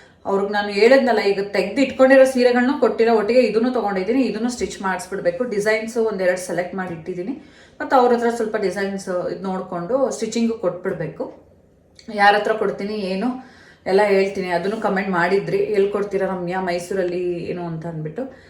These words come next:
So ಅದ್ರ ಬಗ್ಗೆನೂ ಡೀಟೇಲ್ಸ್ನ ಕೊಡ್ತೀನಿ. ಈಗ ಇವತ್ತು ಬ್ರೇಕ್‌ಫಾಸ್ಟ್‌ಗೆ ಮಟನ್ ಬಿರಿಯಾನಿ, ಯಾಕೋ ಮಟನ್ ತಿನ್ಬೇಕಂತ ಅನ್ನಿಸ್ತಾ ಇತ್ತು. So ಬೇಗ ಆಗ್ಬೇಕು, ಮಟನ್ ಬಿರಿಯಾನಿನೇ ಮಾಡ್ಬಿಡೋಣ ಅಂತ. ನವಿಂಗ್ ಇವತ್ತು ಸಿಕ್ಕಾಪಟ್ಟೆ ಕ್ಲೈಂಟ್ಸು,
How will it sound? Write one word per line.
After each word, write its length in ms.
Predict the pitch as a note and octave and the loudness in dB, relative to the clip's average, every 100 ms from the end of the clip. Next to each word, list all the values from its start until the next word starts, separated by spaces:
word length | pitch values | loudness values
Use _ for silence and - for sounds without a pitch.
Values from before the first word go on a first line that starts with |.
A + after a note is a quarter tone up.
| - _ - | -20 _ -6
So 180 | F#3+ F3 | 0 0
ಅದ್ರ 160 | E3+ | 0
ಬಗ್ಗೆನೂ 340 | G3 F#3 F#3 G3 | -2 -4 -4 -6
ಡೀಟೇಲ್ಸ್ನ 460 | F3+ F3 F3+ F3+ F#3+ | -6 -6 -8 -6 -4
ಕೊಡ್ತೀನಿ. 440 | F3+ E3+ G3+ C4 A3+ C4+ - | 0 0 2 0 2 -2 -2
ಈಗ 200 | A#3 A#3 C#4 C#4 G#3 G3 A3 | -2 2 6 8 6 2 -4
ಇವತ್ತು 320 | G#3 A3 A#3+ | -2 0 0
ಬ್ರೇಕ್‌ಫಾಸ್ಟ್‌ಗೆ 600 | G3 G#3+ A3+ A#3+ A3+ G#3 | 2 0 0 -2 -4 -2
ಮಟನ್ 400 | A3+ F3 D#3+ B3 | 0 0 2 2
ಬಿರಿಯಾನಿ, 280 | A3 G#3 G3 G#3+ | 2 -2 -4 0
ಯಾಕೋ 240 | B3 F4 | 0 0
ಮಟನ್ 440 | C#4 F#3+ F3+ C4 | 0 0 0 0
ತಿನ್ಬೇಕಂತ 520 | C4 A3 G#3 G#3+ F3+ G3+ | 2 0 -2 -4 -6 -4
ಅನ್ನಿಸ್ತಾ 380 | E3+ D#3+ - | -4 -6 -8
ಇತ್ತು. 280 | E3 D#3+ C4 - - - - - | -10 -10 -14 -14 -20 -20 -14 -4
So 120 | D4+ | 6
ಬೇಗ 260 | A#3+ C4+ D#4 | 10 10 8
ಆಗ್ಬೇಕು, 560 | C#4+ B3 A#3 A#3+ A#3+ C4+ | 6 6 2 2 2 2
ಮಟನ್ 360 | A#3+ F3+ A3+ | 2 2 0
ಬಿರಿಯಾನಿನೇ 360 | A3+ G#3+ G#3 G#3 | 0 0 -2 -4
ಮಾಡ್ಬಿಡೋಣ 580 | A3+ F3+ F#3 F#3 F#3+ F3 | -4 -4 -4 -6 -8 -8
ಅಂತ. 240 | E3+ E3 - - - - - | -10 -10 -14 -14 -20 -10 2
ನವಿಂಗ್ 340 | B3+ C4+ C#4+ | 6 6 6
ಇವತ್ತು 260 | B3+ A#3 C4+ | 4 2 0
ಸಿಕ್ಕಾಪಟ್ಟೆ 800 | - G3+ - - A3+ A3 - A3+ | -4 -8 -6 2 2 2 -2 -4
ಕ್ಲೈಂಟ್ಸು, 840 | - F3+ F3 G3+ - F3 - - | -2 -2 0 -4 -6 -8 -10 -20